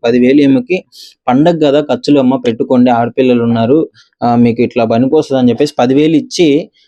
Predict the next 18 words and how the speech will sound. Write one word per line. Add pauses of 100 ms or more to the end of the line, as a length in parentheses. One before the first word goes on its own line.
(180)
నేనున్నాను,
మీకు
ఒక
ఇల్లు
ఉంది
అని
చెప్పి
ధైర్యంగా
భరోసా
ఇచ్చి (400)
పంపించడం
జరిగింది.
అంటే
అలాంటి
పరిస్థితుల్లో
కూడా
కృష్ణరాజు
గారు